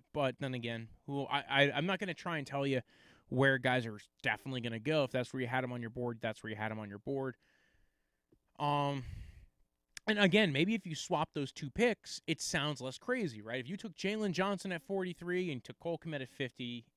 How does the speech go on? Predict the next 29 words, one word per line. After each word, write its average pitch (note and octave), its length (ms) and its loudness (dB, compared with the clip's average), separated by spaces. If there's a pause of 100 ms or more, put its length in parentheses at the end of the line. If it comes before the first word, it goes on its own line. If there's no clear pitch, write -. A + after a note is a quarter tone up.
(360)
you C#3+ 120 -16
know, A2+ 320 -12 (420)
I C3 60 -8
think D3 180 -2
it C#3 40 -2
would C3+ 140 -2
have B2 60 -6
been B2 140 -4
different. - 360 -14 (440)
People C3+ 240 -6
would C3 80 -2
be B2+ 80 -6
looking B2 240 -6
at A2+ 80 -12
this A2 100 -16
draft G#2 320 -10
differently. A2 460 -10 (280)
The D3+ 80 2
rest F#3+ 300 -2
of - 20 -12
the F3 80 -6
picks - 240 -4
they D3 160 -4
had B2 400 0 (240)
weren't D#3+ 320 -4
crazy. C3 420 -2
Darnell D3+ 360 -4
Mooney's B2+ 340 -8
good. A2 380 -8